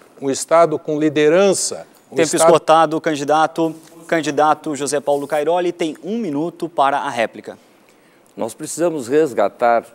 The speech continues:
Speaker 3: os valores, eh, e princípios da gestão pública. Ética, transparência e fazer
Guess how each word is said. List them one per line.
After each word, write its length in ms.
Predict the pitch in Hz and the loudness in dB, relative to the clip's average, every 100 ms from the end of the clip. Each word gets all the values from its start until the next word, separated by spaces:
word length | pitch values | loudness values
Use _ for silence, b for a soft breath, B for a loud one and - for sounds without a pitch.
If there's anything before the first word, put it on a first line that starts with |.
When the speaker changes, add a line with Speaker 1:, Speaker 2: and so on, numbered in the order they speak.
| - | -10
Speaker 3:
os 180 | 117 104 | -10 -2
valores, 800 | 113 110 123 120 80 - - - _ | -2 0 0 0 -4 -12 -12 -14 _
eh, 340 | - 80 85 80 | -8 -4 -4 -4
e 100 | 110 | -6
princípios 640 | - 98 - - 117 104 | -8 -10 -8 -6 -6 -4
da 120 | 95 | 0
gestão 380 | 101 92 - 113 | 0 -2 -4 -6
pública. 440 | - 110 - - - - _ _ _ _ _ _ - | -4 -8 -8 -20 -20 -20 _ _ _ _ _ _ -2
Ética, 680 | 117 110 - 101 - 104 90 | 4 4 2 -18 -12 -12 -10
transparência 880 | - 98 - 73 104 107 - 78 80 _ b b b b b _ - | -8 -8 -8 -6 -6 -8 -12 -18 -18 _ b b b b b _ -18
e 120 | 160 | -16
fazer 400 | - 185 147 135 | -6 0 0 0